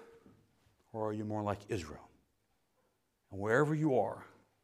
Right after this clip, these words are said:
God wants your attention, and he wants more. Depart from the world this morning. Listen to God with all your heart.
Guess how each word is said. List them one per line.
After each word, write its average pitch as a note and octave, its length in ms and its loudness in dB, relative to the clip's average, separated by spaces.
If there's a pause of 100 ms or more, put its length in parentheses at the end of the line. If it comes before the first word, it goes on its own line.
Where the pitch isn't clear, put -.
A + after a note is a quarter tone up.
(340)
God A2+ 300 2
wants G#2+ 320 0
your F#2+ 160 -6
attention, B2+ 480 -16 (920)
and F#2 80 -6
he F#2+ 60 -6
wants - 340 -10
more. D2+ 240 -14 (1400)
Depart A#2 340 2
from B2+ 140 0
the B2+ 80 2
world A2+ 320 2
this - 160 -14
morning. C#2 240 -14 (880)
Listen B2+ 360 2
to B2 120 -4
God A#2 360 2
with A2 160 -4
all A2 160 -4
your A#2 120 -6
heart. - 400 -14